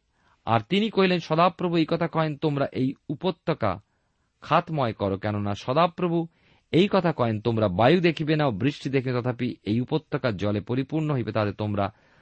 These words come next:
তোমাদের পশুগণ ও বাহন সকল পান করিবে।" এই খোঁড়া গর্তগুলোই জল ধরে রাখবে,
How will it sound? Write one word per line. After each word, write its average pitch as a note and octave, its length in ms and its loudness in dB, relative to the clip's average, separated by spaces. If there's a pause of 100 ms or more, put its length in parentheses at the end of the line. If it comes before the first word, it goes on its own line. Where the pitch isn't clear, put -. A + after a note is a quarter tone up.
(180)
তোমাদের A#2 320 4
পশুগণ D#3+ 600 0 (460)
ও F2 80 -6
বাহন A#2+ 360 4
সকল G2+ 400 -2 (440)
পান F2 260 0
করিবে।" - 420 -8 (2750)
এই C3 160 6
খোঁড়া F3+ 500 4
গর্তগুলোই B2+ 840 4 (880)
জল D3 360 4
ধরে B2 200 4
রাখবে, F2 460 -4